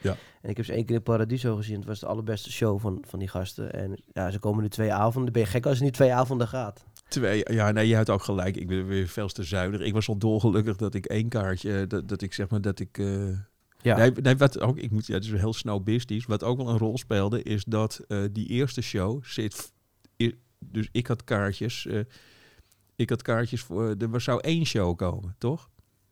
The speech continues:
Speaker 1: Daar had
Speaker 2: Ja,
Speaker 1: ik kaartjes
Speaker 2: klopt, er
Speaker 1: voor.
Speaker 2: was één show
Speaker 1: En toen zei
Speaker 2: aangekondigd.
Speaker 1: jij, toen, jij belde mij toen, toen zei je van, er komt nog een show, maar die zit dus voor die show van mij. En dat kan ik niet verdragen, dat mensen dan zeggen,
Speaker 2: eerste
Speaker 1: ja,
Speaker 2: keer,
Speaker 1: de
Speaker 2: eh,
Speaker 1: eerste, eerst,
Speaker 2: was
Speaker 1: gisteren was,
Speaker 2: beter.
Speaker 1: was beter.
Speaker 2: <laughs> Ja.
Speaker 1: Gisteren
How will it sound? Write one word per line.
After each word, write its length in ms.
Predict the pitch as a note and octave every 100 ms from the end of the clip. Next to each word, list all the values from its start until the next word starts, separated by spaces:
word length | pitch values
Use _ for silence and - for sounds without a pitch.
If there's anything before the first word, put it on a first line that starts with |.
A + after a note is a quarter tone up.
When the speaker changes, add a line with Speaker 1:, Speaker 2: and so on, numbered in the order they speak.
| _
Speaker 1:
Daar 140 | A2 G#2
had 80 | A#2+
Speaker 2:
Ja, 60 |
Speaker 1:
ik 100 | G#2
kaartjes 360 | C3+ B2+ B2 C#3
Speaker 2:
klopt, 120 | A2+
er 40 | F#2+
Speaker 1:
voor. 80 |
Speaker 2:
was 100 | B2
één 180 | A#2 B2
show 160 | A#2+ A2+
Speaker 1:
En 60 |
toen 100 | A2
zei 200 | G#2 A#2
Speaker 2:
aangekondigd. 300 | A#2+ D3 A#2+ C#3+
Speaker 1:
jij, 100 | C3
toen, 220 | B2+ A2
jij 260 | G#2 B2+ A2+
belde 300 | A2 C3+ A#2+
mij 180 | G#2+ G2
toen, 220 | - G#2
toen 100 | A#2
zei 260 | - G#2 A2+
je 80 |
van, 200 | A#2+ A2
er 60 | A#2
komt 220 | - G#2+
nog 180 | A#2 C#3
een 100 | A#2
show, 320 | - G2 G2+
maar 120 | A#2+ A2
die 140 | A2+
zit 160 | A#2 A2
dus 200 | A2+ -
voor 460 | - D#3+ A#2+ D3 - _
die 140 | A#2
show 220 | - A2+
van 160 | G#2 A2
mij. 220 | B2 E2+
En 120 | G2
dat 140 | G#2 B2+ - -
kan 180 | - C3+
ik 100 | B2+
niet 180 | B2+ A#2
verdragen, 580 | B2 G2+ A#2 B2 A#2+ G#2+
dat 140 | G#2
mensen 320 | A2+ A2+ A2
dan 220 | A2 G#2+ G#2
zeggen, 220 | A2+ C3
Speaker 2:
eerste 160 | A2 G2
Speaker 1:
ja, 60 |
Speaker 2:
keer, 280 | A2 B2+ B2 A#2+
Speaker 1:
de 60 |
Speaker 2:
eh, 60 | G#2+
Speaker 1:
eerste, 220 | A2+ B2+ -
eerst, 300 | A#2+ C3 -
Speaker 2:
was 80 | -
Speaker 1:
gisteren 380 | C3 B2+ C3 B2+
was, 100 | C3+
Speaker 2:
beter. 120 | A#2
Speaker 1:
was 200 | A2 F2+
beter. 500 | A2+ B2 C#3+ F2+ -
Speaker 2:
<laughs> 260 | _ - -
Ja. 80 | A#2+
Speaker 1:
Gisteren 260 | - -